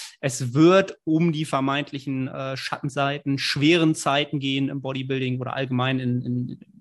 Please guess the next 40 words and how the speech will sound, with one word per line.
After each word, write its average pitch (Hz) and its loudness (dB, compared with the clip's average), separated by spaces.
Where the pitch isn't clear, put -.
im - -6
Sport 135 2
gehen, 131 2
die, 135 -6
durch 131 -4
die 139 0
man, 131 0
ähm, 135 -6
teilweise 139 2
durch 156 4
muss, 131 -4
ja, 143 -8
die 139 -4
einen 139 -4
aber 131 -4
auch, 131 -8
ähm, 139 -8
entsprechend 135 -4
natürlich 135 -6
immer 135 -4
wieder 131 -4
Chancen 170 6
geben 139 2
zu 127 -6
wachsen. 139 -4
Denn, 123 -2
ähm, 123 -6
das - -2
wird 151 2
jetzt 151 0
auch 147 2
so - -4
ein 143 0
bisschen 147 -2
die 131 -4
Eingangsfrage 139 0
für 131 -8
dich 151 -6
sein, 131 -4
ähm, 123 -4